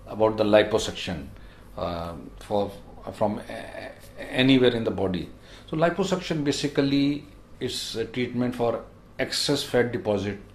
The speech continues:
from different parts of body. It's not a treatment for obesity, but wherever there are localized bulges,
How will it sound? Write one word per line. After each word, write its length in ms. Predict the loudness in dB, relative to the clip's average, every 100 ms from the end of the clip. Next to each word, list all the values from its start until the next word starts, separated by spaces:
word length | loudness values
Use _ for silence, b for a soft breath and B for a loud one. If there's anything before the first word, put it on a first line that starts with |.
| B B
from 400 | -4 0 0 -2
different 420 | -4 -4 -4 -2
parts 260 | -2 -2 -4
of 120 | -6
body. 280 | -8 -8 -14 -18 B B B B B
It's 160 | -4 2
not 200 | 2 2
a 20 |
treatment 400 | 0 -2 2 2
for 260 | 4 2 0 -8 -4
obesity, 640 | 4 4 4 -2 -6 -10 -14 B B B
but 300 | -2 -2 -2 -12 B -14
wherever 460 | 0 6 8 8
there 180 | 6 6
are 140 | 6 6
localized 500 | 2 4 4 4 2
bulges, 520 | 2 2 -2 -4